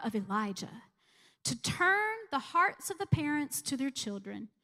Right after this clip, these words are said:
and the disobedient to the wisdom of the righteous, to make ready a people prepared for the Lord."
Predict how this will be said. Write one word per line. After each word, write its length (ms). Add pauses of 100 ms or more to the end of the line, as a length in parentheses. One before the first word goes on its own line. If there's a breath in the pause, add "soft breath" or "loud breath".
(420 soft breath)
and 140
the 80
disobedient 960
to 120
the 120
wisdom 640
of 160
the 100
righteous, 760 (580)
to 120
make 540
ready 600 (140)
a 60
people 640 (300)
prepared 580
for 160
the 120
Lord." 340